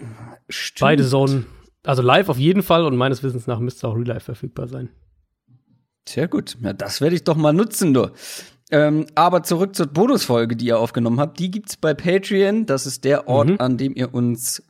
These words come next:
Speaker 1: unterstützen könnt, finanziell. Da kommt ihr zum Beispiel über unsere Homepage ran, downsettalk punkt de slash support. Da findet ihr alle weiteren Infos und auch den Link zu Patreon. Ähm,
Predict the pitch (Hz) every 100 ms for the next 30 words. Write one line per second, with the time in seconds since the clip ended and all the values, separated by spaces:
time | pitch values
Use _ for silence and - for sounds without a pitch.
0 | _ _ 156 156 - 220 - - - -
1 | - 127 123 131 147 170 - - - _
2 | - 117 143 - 131 139 139 135 131 131
3 | 127 127 117 131 135 127 131 160 170 156
4 | - 127 143 147 127 135 143 123 123 123
5 | 127 - 123 127 - 117 - 113 - -
6 | - 117 - 143 175 196 - - - -
7 | 113 - 127 120 107 92 107 113 113 110
8 | 139 156 147 135 131 127 - - - -
9 | 123 - 110 127 - - 135 131 131 127
10 | 123 - - - _ _ - 107 110 110
11 | 104 117